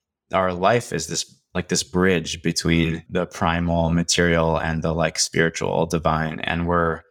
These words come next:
all of us trying to bring those two into harmony, to feel like we're whole, to feel like our body animal self is really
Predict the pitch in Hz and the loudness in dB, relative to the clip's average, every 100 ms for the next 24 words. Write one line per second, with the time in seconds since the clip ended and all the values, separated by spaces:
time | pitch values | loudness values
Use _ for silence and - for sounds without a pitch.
0 | _ _ _ _ _ - 95 110 90 85 | _ _ _ _ _ 2 4 4 4 0
1 | - - - - 95 95 90 85 85 - | -2 -6 -4 0 2 2 0 -4 -4 -4
2 | - - _ _ _ 101 104 104 - 107 | -4 -10 _ _ _ 2 2 0 -2 0
3 | 107 104 98 101 117 82 82 90 - - | 0 0 0 2 2 2 0 -2 -4 2
4 | 98 95 87 - 87 - 95 95 92 98 | 4 4 0 -4 -6 0 2 2 0 -2
5 | 104 98 90 85 85 87 87 87 82 87 | 2 2 2 -2 0 2 2 -2 -4 -2
6 | 87 85 82 85 85 - 85 - 87 85 | 0 0 0 0 0 0 -2 0 2 4
7 | 85 85 | 2 0